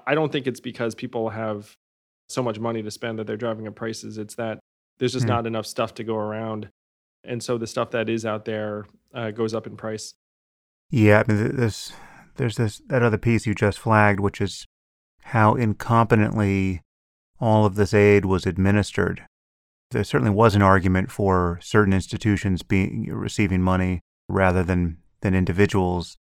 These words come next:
Speaker 2: But, you know, the bad incentives and just the incompetent execution. I mean, all the, the, the people who most needed money couldn't get it in many cases.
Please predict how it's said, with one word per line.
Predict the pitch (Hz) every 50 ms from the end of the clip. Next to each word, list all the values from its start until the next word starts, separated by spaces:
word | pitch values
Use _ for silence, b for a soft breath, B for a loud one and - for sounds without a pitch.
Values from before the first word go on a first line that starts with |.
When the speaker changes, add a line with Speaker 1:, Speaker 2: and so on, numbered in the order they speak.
| _ _ _ _ _ -
Speaker 2:
But, | 110 104 98 95 - - _ _ _ _ _
you | - 98
know, | 95
the | 85 98
bad | - 107 104 104 104 101
incentives | 104 98 - - 107 101 92 - 101 95 92 90 85
and | - - - 92
just | 101 98 90 - - -
the | 101 92 90 87 85 - _ _ _ _ _ _ _ _ _ _ _ _
incompetent | - - 123 107 - - - 117 117 110 - 113 101 98 87 -
execution. | 120 113 - - 110 90 - - 110 113 117 - - 98
I | 92
mean, | 95
all | 110 110 123 131
the, | 127 104 110 104
the, | 95 90 95 90
the | 85
people | - - 139 135 131 107 87
who | 95 95
most | 90 87 90 95 104 120 135 131 -
needed | 120 104 95 87 90 87
money | 92 90 90 90 90 90 90 87 - - _ _ _ _ _ _ _ _ _ -
couldn't | - - 117 101 98 90 - - _ _ _ _ _ _ _ _ _ _ _ _
get | - - 110 123 120
it | 92 85 85 - - _ _ _ _ _ _ _
in | - 104 95 92 92 92
many | 95 95 92 90 85
cases. | 87 95 87 85 - - 98 95 - - -